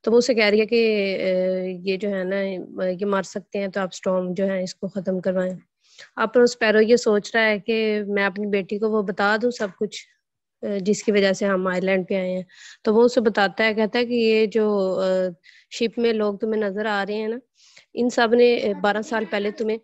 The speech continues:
और मुझे जो है ना, अ, इस आइलैंड पे पहुंचवाया था। अब जब बच्ची को पता चलता है इस चीज का, तो उसके बाद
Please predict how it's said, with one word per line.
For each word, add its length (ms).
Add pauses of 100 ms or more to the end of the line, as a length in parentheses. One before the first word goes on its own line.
(240)
और 120
मुझे 220
जो 100
है 140
ना, 240 (920)
अ, 60 (340)
इस 180
आइलैंड 380
पे 80
पहुंचवाया 560
था। 220 (2000)
अब 160
जब 180
बच्ची 260
को 100
पता 240
चलता 320
है 60
इस 100
चीज 280
का, 160
तो 440 (640)
उसके 280
बाद 420